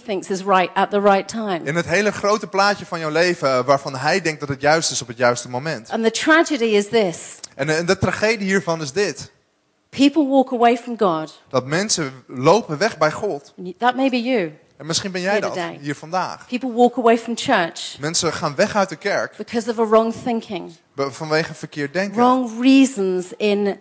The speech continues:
Speaker 1: their mind.
Speaker 2: De verkeerde reden in hun, in hun hoofd.
Speaker 1: I tried church,
Speaker 2: Ik heb kerk geprobeerd,
Speaker 1: but it didn't make me any happier.
Speaker 2: maar het maakte me niet gelukkiger.
Speaker 1: Made me miserable.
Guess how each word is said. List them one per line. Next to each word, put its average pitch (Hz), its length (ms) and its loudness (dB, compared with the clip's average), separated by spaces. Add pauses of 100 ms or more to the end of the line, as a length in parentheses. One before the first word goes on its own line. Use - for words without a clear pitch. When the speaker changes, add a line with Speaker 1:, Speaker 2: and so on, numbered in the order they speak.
(100)
Speaker 1:
their 185 380 2
mind. 180 580 2
Speaker 2:
De 135 80 -4
verkeerde 160 460 0
reden 175 420 -2
in 151 120 -10
hun, 135 220 -12
in 139 120 -12
hun 123 120 -8
hoofd. 135 500 -6
Speaker 1:
I 202 40 -2
tried 277 360 0
church, 196 580 -2
Speaker 2:
Ik 135 140 -4
heb 170 260 0
kerk 202 240 0
geprobeerd, 165 540 -2
Speaker 1:
but 220 100 8
it - 40 -10
didn't 220 180 2
make 190 140 6
me 185 60 6
any 185 140 10
happier. 175 560 0
Speaker 2:
maar 131 120 2
het 151 140 -2
maakte 151 280 -2
me 147 60 -10
niet 151 140 -10
gelukkiger. 175 540 -8
Speaker 1:
Made 196 120 -2
me 180 100 10
miserable. 175 460 6